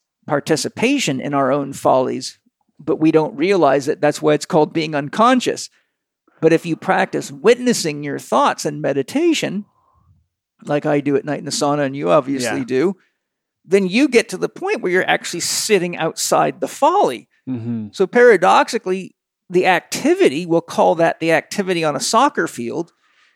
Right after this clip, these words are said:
Speaker 1: You can be sitting in open meditation on the edge of the field, watching the whole game, but not getting caught up in any of it and saying, "Oh, isn't that beautiful? Look at that. Look at this." But meanwhile, you're not kicking the soccer ball,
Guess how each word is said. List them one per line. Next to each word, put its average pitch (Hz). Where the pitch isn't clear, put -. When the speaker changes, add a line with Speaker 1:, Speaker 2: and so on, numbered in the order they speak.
Speaker 1:
You 202
can 277
be 151
sitting 170
in 156
open 151
meditation 151
on 151
the 143
edge 240
of 202
the 151
field, 147
watching 160
the 151
whole 151
game, 202
but 165
not 156
getting 151
caught 156
up 151
in 135
any 226
of 135
it -
and 175
saying, 175
"Oh, 208
isn't 160
that 160
beautiful? 151
Look 147
at 135
that. -
Look 143
at -
this." 226
But 147
meanwhile, 170
you're 160
not 170
kicking 165
the 143
soccer 147
ball, 147